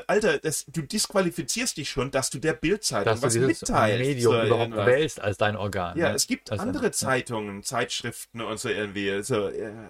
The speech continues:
Speaker 1: ah, ich versteh's nicht.
Speaker 2: Ja, nervig, ja.
Speaker 1: Ja, nervig.
Speaker 2: Ich
Speaker 1: Aber
Speaker 2: find's
Speaker 1: was
Speaker 2: immer
Speaker 1: war deine Frage? Ach so, genau. Aber
Speaker 2: Genau.
Speaker 1: viel wichtiger <laughs> ist, nee, was findest du?
Speaker 2: Nee, ich find's immer doof, dass sie immer,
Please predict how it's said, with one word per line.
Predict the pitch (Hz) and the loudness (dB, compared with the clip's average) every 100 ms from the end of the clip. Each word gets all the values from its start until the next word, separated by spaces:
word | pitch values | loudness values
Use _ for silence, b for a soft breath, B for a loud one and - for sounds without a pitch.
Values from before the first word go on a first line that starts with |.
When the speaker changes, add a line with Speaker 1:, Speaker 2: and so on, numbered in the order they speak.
| 90 | -16
Speaker 1:
ah, | 123 120 104 90 | -12 -12 -10 -12
ich | - | -14
versteh's | 127 120 107 | -10 -8 -8
nicht. | 92 - | -10 -14
Speaker 2:
Ja, | - - - - | -14 -16 -20 -10
nervig, | 104 101 98 90 - | -8 -6 -8 -10 -14
ja. | |
Speaker 1:
Ja, | 107 - | -16 -12
nervig. | 110 107 98 - _ _ 123 | -6 -6 -6 -14 _ _ -4
Speaker 2:
Ich | 139 - | 0 4
Speaker 1:
Aber | 143 | 4
Speaker 2:
find's | 151 | 4
Speaker 1:
was | |
Speaker 2:
immer | 139 | 2
Speaker 1:
war | 175 | 2
deine | 180 175 | -2 -8
Frage? | 160 | -8
Ach | 175 | -4
so, | 208 170 | -2 0
genau. | 151 117 B - | -2 -6 B 0
Aber | 151 | 2
Speaker 2:
Genau. | 131 | 2
Speaker 1:
viel | 214 202 | 0 0
wichtiger | 214 269 - 147 135 | 0 0 -2 0 0
<laughs> | - | 2
ist, | 196 - 131 | 0 0 -6
nee, | 131 113 117 | -8 -8 -6
was | 143 | -8
findest | 170 - | -8 -12
du? | 262 _ | -14 _
Speaker 2:
Nee, | 160 180 | 4 4
ich | 180 | 6
find's | 180 | 4
immer | 151 135 | 4 4
doof, | 147 170 | 4 2
dass | 143 131 | 0 0
sie | |
immer, | 139 135 | 0 0